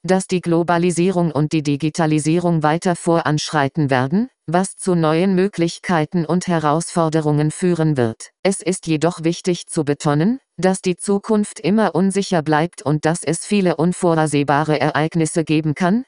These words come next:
die sich auf die Entwicklung der Gesellschaft und der Technologie auswirken können. Wir können daher nur spekulieren und uns auf mögliche Szenarien vorbereiten, um flexibel und anpassungsfähig zu bleiben.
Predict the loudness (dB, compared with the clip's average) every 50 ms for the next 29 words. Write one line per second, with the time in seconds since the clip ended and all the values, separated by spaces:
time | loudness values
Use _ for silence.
0 | _ _ -4 0 0 0 2 0 -2 -4 -2 -2 -2 -2 -2 -2 -2 -2 0 0
1 | 0 -2 0 -2 -4 -2 0 0 0 2 2 0 0 0 0 0 2 2 0 0
2 | 0 -2 -2 -2 -4 -6 -6 -4 -2 -2 0 0 0 0 0 -2 -2 -2 0 0
3 | 0 2 2 2 0 0 0 -2 0 0 0 0 -2 -2 -2 0 0 0 0 -2
4 | -2 -2 0 0 0 2 2 0 0 -2 -6 -8 _ _ -4 -2 0 0 0 0
5 | 0 0 2 2 2 2 2 2 2 2 2 2 2 2 2 0 0 -2 -2 -2
6 | -2 0 0 0 0 2 2 2 2 0 0 0 0 0 -2 0 0 -2 -2 -2
7 | -2 -2 -2 -2 0 0 0 0 0 0 0 -2 -2 -2 0 -2 -4 -4 -4 -2
8 | 0 0 2 2 2 2 2 2 2 2 2 0 0 0 0 0 0 2 0 0
9 | 0 0 0 0 0 0 -2 -2 -2 _ _ _ 0 2 2 0 0 -2 -4 -4
10 | -4 -4 -4 -2 -2 0 0 0 0 0 -2 -2 -2 -2 -2 -2 0 0 -2 -2
11 | 0 0 0 0 0 -2 -2 -2 0 0 0 0 -2 -6 -6 -4 -4 -2 0 0
12 | 0 0 0 -2 -4 -6